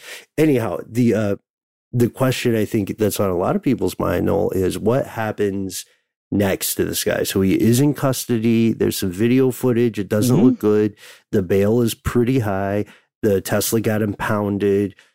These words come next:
Speaker 1: Do we know how this stuff goes? I can only imagine that the California court system is as backed up as every
Speaker 2: Oh,
Speaker 1: other court system, right?
Speaker 2: hundred percent. But I think with bail that high,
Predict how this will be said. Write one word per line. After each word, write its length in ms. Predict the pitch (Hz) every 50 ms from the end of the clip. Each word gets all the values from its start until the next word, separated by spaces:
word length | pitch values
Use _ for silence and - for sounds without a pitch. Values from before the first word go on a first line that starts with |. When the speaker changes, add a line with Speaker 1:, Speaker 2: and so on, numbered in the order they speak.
| _ _ _ - 113
Speaker 1:
Do 140 | 117 135 143
we 120 | 131 120
know 200 | 113 120 123 123
how 140 | 110 127 127
this 160 | 110 113 104
stuff 260 | - - 117 104 - -
goes? 220 | 120 123 135 127
I 80 | 117 110
can 160 | - 117 113
only 220 | 135 160 175 135 101
imagine 500 | 95 98 - 123 131 117 101 104 98 92
that 140 | 95 90 -
the 60 | -
California 640 | - - 110 101 101 98 - - 110 104 101 98 92
court 260 | - - 107 95 80
system 380 | - - 104 95 - - 95 95
is 240 | 92 85 - - - -
as 240 | - 113 110 95 85
backed 400 | _ - 98 95 90 - _ - 110
up 240 | 95 92 - -
as 180 | 101 90 80 - -
every 300 | 95 104 - 92 92 95
Speaker 2:
Oh, 40 | 98
Speaker 1:
other 160 | 98 98 95
court 300 | - - 98 87 - -
system, 300 | - - 65 - - 214
right? 60 | 247 247
Speaker 2:
hundred 120 | - - 101
percent. 380 | 98 - 277 - - - - _ _ _ -
But 300 | 110 107 120 113 113 117
I 100 | 113 113
think 220 | 123 156 143 113
with 240 | 110 113 98 90 87
bail 340 | 113 113 117 117 110 98 95
that 240 | 107 101 95 - -
high, 500 | - 98 110 110 82 73 73 73 82